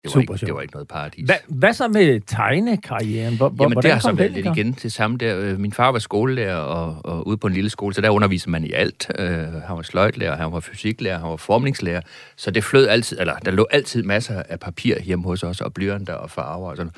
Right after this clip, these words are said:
Speaker 1: Og manglede vi noget, så gik vi over på skolen og hentede det.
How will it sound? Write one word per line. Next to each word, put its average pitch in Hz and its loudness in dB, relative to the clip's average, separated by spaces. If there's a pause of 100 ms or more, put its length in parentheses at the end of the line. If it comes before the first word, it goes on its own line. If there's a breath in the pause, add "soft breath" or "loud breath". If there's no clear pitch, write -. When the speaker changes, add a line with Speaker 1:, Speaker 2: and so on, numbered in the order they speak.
(180 loud breath)
Speaker 1:
Og 90 -2
manglede 120 6
vi 98 0
noget, 101 0
så 107 -6
gik 95 -4
vi 92 -2
over 90 4
på - -8
skolen 95 0
og 87 -4
hentede 90 -2
det. 82 -8